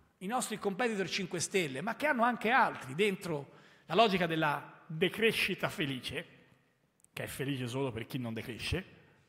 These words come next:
è una logica, perdonatemi, pericolosissima. Ma non è originale, eh. Non è originale.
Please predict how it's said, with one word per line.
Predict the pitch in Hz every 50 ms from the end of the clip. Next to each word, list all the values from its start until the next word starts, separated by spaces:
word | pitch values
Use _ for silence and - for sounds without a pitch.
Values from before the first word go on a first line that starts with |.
| _ _ _ _ _ _ _ _ _ _ _ _ _ _ _ - - - - - - -
è | - 302
una | 330 349 349 330 320
logica, | 302 285 254 214 185 175 196 - 180 180 190 - - - - - - -
perdonatemi, | - 233 233 196 240 233 208 165 139 165 165 165 170 - - -
pericolosissima. | - 285 285 277 277 240 - 262 262 254 240 196 240 240 220 - - - - 139 110 98 - - - - - - _ _ _ _ _ _ _ _ _ _ _ _ _ _ _ _ _ _ _ _ _
Ma | - 196
non | 196 208 208 220
è | 247 247
originale, | 196 151 139 123 123 139 127 120 110 101 113
eh. | 117 120 117 - - - _ _ _ _ _ _ _ _ _ _ _ _ _ _ - - - - - - - - _
Non | - 339 311
è | 330 320
originale. | 285 254 240 190 180 214 208 190 170 151 135 123 123